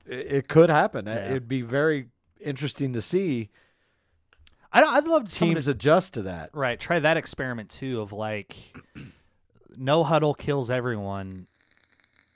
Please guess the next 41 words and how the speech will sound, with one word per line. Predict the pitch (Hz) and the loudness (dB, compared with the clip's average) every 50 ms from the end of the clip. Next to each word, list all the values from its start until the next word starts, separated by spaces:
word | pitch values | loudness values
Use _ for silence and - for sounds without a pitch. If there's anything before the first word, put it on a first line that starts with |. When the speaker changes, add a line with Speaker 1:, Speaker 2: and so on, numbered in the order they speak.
| _ _ _ | _ _ _
Speaker 2:
I | - 143 | -4 -2
don't | 160 180 170 | 0 2 4
know | 160 147 | 4 2
if | 135 - - | 2 0 -6
it's | 120 - | -10 -8
sustainable | - 120 - - - 127 117 117 113 113 113 | -10 -12 -10 -6 -4 -4 -2 -2 -2 -2 -2
over | 110 101 104 | -2 -2 -4
an | 104 101 | -6 -8
entire | 101 95 - - 110 107 104 98 95 _ _ _ _ | -8 -8 -6 -6 -4 -4 -4 -6 -8 _ _ _ _
college | - - 117 107 101 95 | -6 -4 -4 -4 -4 -6
football | - - 117 107 123 123 | -8 -10 -8 -6 -6 -6
season, | - - 139 131 120 131 135 131 | -6 -6 -8 -8 -6 -6 -8 -6
but | 117 113 107 104 - - | -4 -4 -4 -4 -4 -4
what | 113 135 | -4 -2
if | 165 170 - | -2 -4 -4
you | 165 139 | -6 -8
mixed | 120 117 117 120 123 127 127 - - - - - - - _ _ _ _ _ _ _ - | -6 -6 -6 -4 -4 -4 -4 -6 -10 -14 -16 -16 -18 -20 _ _ _ _ _ _ _ -14
the | 120 | -14
triple | - - - 143 135 - 156 127 | -12 -6 -4 -4 -4 -2 -2 -2
option | 110 107 110 113 - - - 143 131 127 139 131 - - | 0 0 0 -2 -4 -6 -6 -6 -6 -6 -8 -10 -12 -12
with | 123 117 117 113 110 - - - | -8 -4 -4 -4 -4 -6 -12 -14
a | - 113 110 107 104 98 | -10 -10 -8 -8 -10 -10
no | 101 101 104 110 110 113 113 113 | -12 -10 -6 -4 -2 -2 -2 -2
huddle | 107 104 117 107 104 101 98 | -2 -4 -4 -4 -4 -4 -6
hurry | 95 101 101 98 95 | -8 -10 -10 -10 -12
up | 92 90 - 180 | -14 -14 -16 -16
offense. | 175 175 - - - - - - - _ _ _ _ _ _ _ _ _ _ _ _ _ _ _ _ _ _ _ _ _ _ _ _ _ _ _ _ | -18 -18 -18 -20 -20 -20 -20 -20 -20 _ _ _ _ _ _ _ _ _ _ _ _ _ _ _ _ _ _ _ _ _ _ _ _ _ _ _ _
Speaker 1:
Yeah. | 135 127 127 135 131 127 120 110 101 90 - - _ _ _ _ _ _ _ _ _ _ _ _ _ _ _ _ _ _ _ _ _ _ - | -8 -6 -4 -2 -2 -4 -4 -6 -8 -12 -16 -20 _ _ _ _ _ _ _ _ _ _ _ _ _ _ _ _ _ _ _ _ _ _ 0
Speaker 2:
I | 123 143 156 | 2 4 6
know, | 156 165 170 165 | 8 8 8 8
but | 143 143 | 8 6
if | 147 - - | 4 2 0
it | 147 117 110 | -2 -2 -2
works, | 110 123 127 139 165 214 - - - - - | -2 0 0 2 0 0 -2 -6 -6 -2 0
Speaker 1:
If | 165 147 | 2 2
it | 160 151 135 | 2 2 4
works, | 135 175 247 262 233 139 - - | 8 10 10 10 10 8 4 -6
you, | 139 143 135 127 127 | -6 -6 -6 -6 -4
yeah, | 123 147 156 151 123 107 | 0 2 4 4 4 4
Speaker 2:
yeah, | 101 160 170 143 123 120 | 6 6 6 6 6 4
Speaker 1:
you | 120 | 0